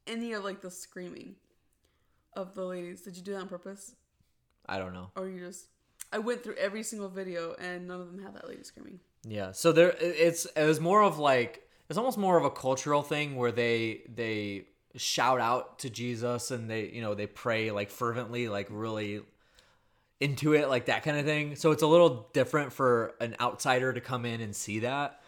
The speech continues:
Speaker 2: Um, but there's tons of singing. I mean, we probably did a com-, combination of two hours worth of singing, which was, like, it was, it was fun watching everybody.
Speaker 1: It was all, like, on the same note too.
Speaker 2: Yeah. So
Speaker 1: That was pretty easy.
Speaker 2: That was interesting. But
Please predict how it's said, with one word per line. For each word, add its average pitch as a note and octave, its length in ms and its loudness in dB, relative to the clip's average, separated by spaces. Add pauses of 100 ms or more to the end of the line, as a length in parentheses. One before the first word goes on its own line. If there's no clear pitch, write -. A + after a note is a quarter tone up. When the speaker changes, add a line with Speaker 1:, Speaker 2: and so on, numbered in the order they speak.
(320)
Speaker 2:
Um, A2+ 300 2
but A2 100 -4
there's C3 260 2
tons D3+ 480 4
of E3 100 2
singing. A#2+ 440 0
I G2+ 100 -4
mean, A#2+ 120 0
we A2+ 60 -2
probably B2+ 260 4
did B2 120 4
a A#2 60 0
com-, A2+ 300 -10
combination A#2+ 680 -4
of G2+ 200 -6 (360)
two C3+ 260 -2
hours A#2 320 2
worth A#2 180 -6
of G2 80 -10
singing, G#2 460 -6 (580)
which A2+ 220 -6
was, - 340 -6 (300)
like, - 300 -6
it D3+ 80 2
was, D#3 260 2
it F#3+ 100 0
was F#3+ 160 4
fun D3+ 220 2
watching A2+ 360 0
everybody. F#2+ 400 -4
Speaker 1:
It G2 40 -4
was G2 80 -6
all, A3 220 -2
like, A3 180 -6
on F#3+ 100 -10
the G3 60 -10
same F#3+ 340 -12
note F3 220 -16
too. G3+ 320 -16 (280)
Speaker 2:
Yeah. G2+ 200 0 (540)
So B2+ 240 2
Speaker 1:
That A#3+ 140 6
was - 120 -2
pretty F3 240 -14
easy. F3 300 -12
Speaker 2:
That C3 160 4
was B2+ 220 4
interesting. G2+ 520 -8
But A#2 240 2